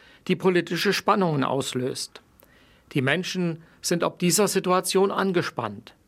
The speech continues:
Angespannt sind auch Maria und Josef. Sie erwarten ihr erstes Kind und müssen, um die Vorgaben der Mächtigen zu erfüllen, auf Reise gehen. In der vollen Stadt finden sie keine Unterkunft.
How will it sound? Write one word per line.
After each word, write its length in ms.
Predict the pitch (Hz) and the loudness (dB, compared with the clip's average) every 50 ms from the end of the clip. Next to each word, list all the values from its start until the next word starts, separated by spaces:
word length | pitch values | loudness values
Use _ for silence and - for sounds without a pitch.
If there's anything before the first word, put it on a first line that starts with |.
| _ _ - _ _ _ _ _ _ - | _ _ -20 _ _ _ _ _ _ -4
Angespannt 680 | - 135 151 165 175 190 - - - 202 214 220 208 | -2 0 0 4 4 4 4 4 2 2 2 2 2
sind 180 | 214 220 214 190 | 2 2 2 4
auch 160 | 196 202 165 | 2 0 2
Maria 380 | 185 214 202 196 220 220 220 208 | 4 2 4 4 6 6 6 4
und 200 | 208 214 208 208 | 4 0 0 2
Josef. 580 | - 202 196 196 190 - 180 156 - - - _ _ _ - - - - _ _ _ _ - | 4 4 4 4 2 0 -4 -6 -8 -12 -20 _ _ _ -20 -20 -20 -20 _ _ _ _ -4
Sie 140 | - - 151 | 2 4 4
erwarten 400 | 147 139 131 147 175 180 - 190 | 4 6 6 4 2 2 2 0
ihr 140 | 180 175 170 | 2 4 4
erstes 480 | 170 175 208 208 208 - 156 - - | 6 4 4 2 0 -2 -2 -2 0
Kind 360 | - 175 180 196 185 180 - - - - - - | 2 2 2 2 2 -2 -4 -14 -20 -20 -12 -4
und 180 | - 175 143 | -2 -2 2
müssen, 520 | 131 175 220 220 - 202 208 208 202 208 - - - - | 4 4 4 4 4 2 4 4 4 2 -2 -12 -16 -6
um 140 | - 190 175 | -2 0 2
die 80 | 202 202 | 2 0
Vorgaben 640 | 202 - 208 220 226 208 202 196 196 190 190 190 175 | 2 4 4 4 4 4 4 2 2 2 0 2 2
der 100 | 180 175 | 2 4
Mächtigen 480 | 180 196 202 - - 214 180 196 185 | 4 2 0 0 -4 0 2 2 2
zu 140 | - - 185 | 2 2 0
erfüllen, 600 | 185 180 175 175 - 175 170 180 190 196 196 202 - | 2 0 0 0 2 4 4 4 4 2 -2 -4 -2
auf 220 | - 202 190 - 165 | -2 -2 -2 0 0
Reise 340 | 156 147 143 - - 127 | 2 2 2 2 -2 -2
gehen. 420 | 113 120 107 107 107 110 113 127 127 _ - _ _ _ _ _ - - _ _ _ - _ _ - - - _ _ _ _ - | -2 -4 -6 -6 -6 -10 -12 -14 -16 _ -20 _ _ _ _ _ -20 -20 _ _ _ -20 _ _ -20 -20 -20 _ _ _ _ -2
In 100 | - 165 | 2 2
der 100 | 170 160 | 2 2
vollen 360 | 156 - 165 175 196 226 233 | 2 2 4 4 4 4 2
Stadt 280 | 208 - - 185 185 - | 0 2 2 0 0 0
finden 320 | - 175 175 180 - 190 | 0 -2 -2 -2 -2 -2
sie 140 | 147 208 196 | 0 0 0
keine 300 | 190 135 147 165 175 190 | 0 2 0 0 0 0
Unterkunft. 800 | 226 190 160 165 160 139 - - 120 131 113 - - - - - | 0 0 2 2 2 0 0 -4 -6 -6 -6 -10 -14 -20 -20 -20